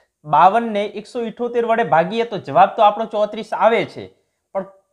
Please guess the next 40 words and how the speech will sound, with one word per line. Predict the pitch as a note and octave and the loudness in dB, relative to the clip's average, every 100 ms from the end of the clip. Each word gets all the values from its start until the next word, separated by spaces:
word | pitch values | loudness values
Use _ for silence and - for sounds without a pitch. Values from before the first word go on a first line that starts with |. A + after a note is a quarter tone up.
| - | -10
ચોત્રીસ | D#3+ F3 C4+ C4+ - | -6 -6 -4 -6 0
જવાબ | A#3+ A#3+ | 4 4
નથી | A#3+ G#3 E3 | 2 0 0
આવતો. | - C3 | 0 -4
તો | F#3 | -12
શું | F3+ B3+ B3 | -12 -12 -10
થશે? | A3 A3 A3 - _ _ | -12 -10 -12 -14 _ _
શૂન્ય | G3+ G#3+ A#3 | -6 -4 -4
શૂન્ય | A#3 A3+ A3+ | -6 -6 -4
ઉડી | A3 G#3+ | -4 -4
જશે, | G3+ G3+ | -6 -6
અહીંયા | F#3+ G3 | -6 -2
વધે | D3 C#3+ F#3+ | 0 0 -2
છે | G3 G3 | -6 -10
કેટલા? | A3 F#3+ F3 F3 _ - | -8 -2 -2 -2 _ -8
દસ. | E3 F#3+ F3+ | -4 -4 -4
તો | |
એ | E3+ G3 | -6 -4
દસને | F#3 F#3+ G3+ | -4 -4 -6
આની | F3+ F3+ | -4 -4
નીચે | D#3 D#3+ G3+ | -6 -8 -8
મૂકી | G3 G3 | -8 -10
દઈએ, | G3 G3 G#3 G#3 _ - | -6 -6 -6 -10 _ -8
માટે | C#3 D3+ G3 | -6 -2 0
આપણો | F3 F#3 | 0 0
જવાબ | D#3+ B2 D3 D#3+ | -6 0 0 0
થશે | E3 D#3+ F3+ | -6 -14 -14
ત્રણ | - D3+ E3 | -8 -6 -6
પોઇન્ટ | - D3 C#3 _ | -8 -10 -10 _
ચાર. | D#3+ D3+ - - _ - | 0 2 0 -8 _ -12
અને | C3 C3 B2+ _ _ - | -8 -6 -8 _ _ -18
એટલા | C3 F3+ | -2 0
માટે | D#3 C3+ C3 | 0 -2 0
આપણે | A#2+ C3+ C3+ _ | 0 -4 -8 _
વિકલ્પ | A2+ C3+ G3 G3 D#3+ | -12 -8 -6 -6 -6
બી | E3 | -6
ની | F#3 F#3+ | -4 -4
અંદર | C#3+ C3+ | -2 -4
જે | B2+ B2 | -4 -8
છે | A#2+ _ B2+ A#2+ | -8 _ -12 -12